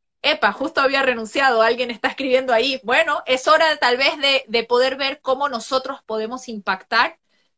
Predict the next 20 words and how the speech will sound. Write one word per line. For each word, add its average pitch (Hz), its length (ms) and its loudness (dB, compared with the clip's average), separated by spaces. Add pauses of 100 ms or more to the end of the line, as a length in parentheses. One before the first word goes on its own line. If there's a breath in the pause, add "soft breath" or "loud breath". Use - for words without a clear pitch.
(360)
pero 277 220 2
para 254 240 4
eso 254 180 -2
hay 247 80 -4
que 240 80 -2
aprender 196 380 -6
técnicas. - 600 -16
Hay 214 160 -4
que 226 80 2
aprender 226 380 -2
cómo 220 200 -8
ser 208 200 -8
termostato, 202 760 -6 (380)
cómo 254 220 4
no 247 160 -2
ser 247 400 0
un 202 140 -8
termómetro, 196 720 -6 (320 soft breath)
cómo 302 360 2
poder 254 500 2